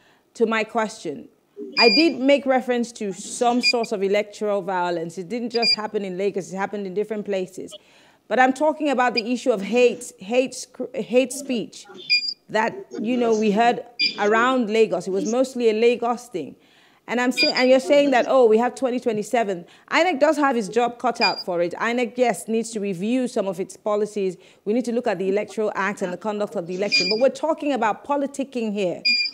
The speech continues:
We're talking about the rhetorics that we heard during campaigns, because this is what we're pointing to. These are the divisive factors, divisive comments. And, and, and I'm asking, again,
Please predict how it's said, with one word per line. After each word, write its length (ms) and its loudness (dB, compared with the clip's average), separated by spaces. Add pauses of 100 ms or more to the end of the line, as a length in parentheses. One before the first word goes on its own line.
(100)
We're 100 -2
talking 400 0
about 260 2
the 120 2
rhetorics 580 -2 (540)
that 320 0
we 240 0
heard 460 0 (120)
during 340 2
campaigns, 760 -2 (360)
because 280 6
this 260 -2
is 160 0
what 460 2
we're 160 2
pointing 540 -2
to. 200 0
These 220 -2 (240)
are 180 2
the 80 0
divisive 560 0
factors, 480 0
divisive 600 2
comments. 680 2 (540)
And, 240 6
and, 160 8
and 120 10
I'm 140 8
asking, 540 6
again, 560 10